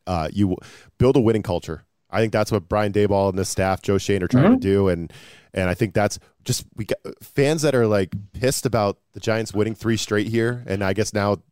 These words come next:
Speaker 1: they're picking eighth overall f-, instead of fifth or whatever it was <laughs> a couple weeks ago. It's like,
Speaker 2: Mm-hmm.
Speaker 1: uh, I'm not gonna say anything to you personally. Obviously, everyone's, uh, allowed to consume sports the way they want, but, like, try to find a little bit of joy in this.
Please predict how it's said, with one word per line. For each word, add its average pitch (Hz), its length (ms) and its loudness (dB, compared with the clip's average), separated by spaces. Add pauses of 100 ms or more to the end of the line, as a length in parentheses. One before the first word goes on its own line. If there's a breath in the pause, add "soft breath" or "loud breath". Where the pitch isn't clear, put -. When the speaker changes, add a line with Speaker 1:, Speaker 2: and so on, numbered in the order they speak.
(200)
Speaker 1:
they're 98 100 -6
picking 92 300 -4
eighth 95 200 0
overall 95 460 2
f-, - 240 -12
instead 92 320 -4
of 82 100 -6
fifth - 340 -2
or 101 60 0
whatever 92 240 -2
it - 80 -4
was 101 360 -4
<laughs> - 0 -
a - 100 -18
couple 110 200 -6
weeks 104 180 -4
ago. 110 160 2
It's 107 120 -2
like, 98 160 0
Speaker 2:
Mm-hmm. 147 360 4 (840)
Speaker 1:
uh, - 220 -8 (140)
I'm 117 120 -6
not 135 140 -2
gonna 123 240 0
say - 180 0
anything 113 240 0
to - 100 -10
you 107 120 -6
personally. 113 500 0
Obviously, 101 400 0
everyone's, 123 380 0
uh, 95 340 -6 (120)
allowed 104 340 0
to 98 260 0 (300 soft breath)
consume 127 480 0
sports - 420 -2
the 117 60 -2
way 110 120 4
they 104 120 0
want, 104 260 -2
but, 107 180 -2
like, 110 220 -2
try 165 160 -4
to 180 60 -4
find 127 200 0
a 107 40 -6
little 98 160 -6
bit 85 100 -6
of 78 60 -8
joy 82 160 -2
in 69 100 -6
this. - 260 -14